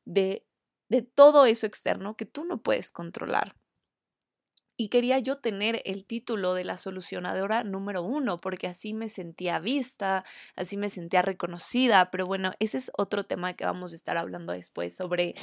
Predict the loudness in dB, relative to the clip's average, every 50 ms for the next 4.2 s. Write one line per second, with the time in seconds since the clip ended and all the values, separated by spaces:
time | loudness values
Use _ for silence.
0 | -14 -14 -14 -16 -14 -10 0 4 4 4 4 2 0 0 0 0 -2 -2 4 6
1 | 6 6 8 6 4 2 2 0 -4 -6 -8 -8 -6 -6 -4 -2 -2 -2 -4 -4
2 | -4 -4 -2 -2 -2 -4 _ -6 -6 -6 -2 0 2 2 2 2 0 0 2 2
3 | 2 2 2 2 0 0 0 0 0 2 0 0 0 0 0 4 6 6 6 6
4 | 6 2 2 0